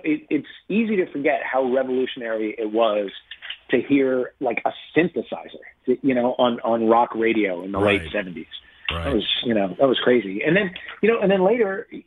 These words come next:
Speaker 1: you know, he had his, it, they had their biggest album in nineteen eighty-four with Heartbreak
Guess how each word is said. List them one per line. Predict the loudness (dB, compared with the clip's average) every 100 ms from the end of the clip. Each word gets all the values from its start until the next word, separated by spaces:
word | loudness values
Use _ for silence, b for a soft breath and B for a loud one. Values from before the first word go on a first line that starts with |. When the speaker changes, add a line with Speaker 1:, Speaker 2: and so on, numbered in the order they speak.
| _ -8
Speaker 1:
you | -2
know, | 0
he | 2
had | 2
his, | 0 -4 -8
it, | -8 -8 -12 -12 -2
they | -2 2
had | 0 0
their | -2
biggest | -2 -4 0
album | 0 0 -2
in | -6
nineteen | -10 -8 -6
eighty-four | -6 -6 0 2 4 0 -2
with | -6 -6
Heartbreak | -2 -2 0 -2